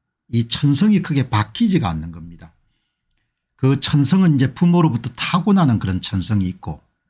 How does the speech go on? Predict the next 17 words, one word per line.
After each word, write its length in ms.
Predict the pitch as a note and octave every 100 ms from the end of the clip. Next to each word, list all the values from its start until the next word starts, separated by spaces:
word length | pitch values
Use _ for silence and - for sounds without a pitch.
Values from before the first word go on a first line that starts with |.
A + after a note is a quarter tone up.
| _ _ _ _ -
그다음에 400 | A2 A#2 G#2+ G#2+
직업 440 | - A#3 B3 B3
세계를 800 | - - A#2+ A2+ B2+ B2 E3+ E3+ A#2+
어디서 440 | A#2 C3 C#3+ D3+
활동했느냐, 840 | - B2 A#2+ A2+ A2+ G2+ E2 D#2 _ _ _ _ _
항상 540 | - G3+ G3 G3 F#3
다른 280 | A#2+ B2+ C#3+
사람들이 440 | D3+ C3+ A#2 G2
뒤를 420 | - A2+ C3+ C3+
캐는 320 | - A2 G#2 G#2
일이라든지 880 | F#2+ F#2+ E2+ E2+ E2 E2 D#2+ F3+ F3+ _ _ _ _ _
뭐 160 | C3 B2+
이런 480 | G#3 F3 G3 F#3+ D#3+
그런 320 | B2+ A2+ G#2
업종에 480 | D#3 - D#3 C3+ A2+
종사하게 540 | C3 B2+ A2+ G#2 G2
되면은 500 | G2 A2 G#2 F2+ A#2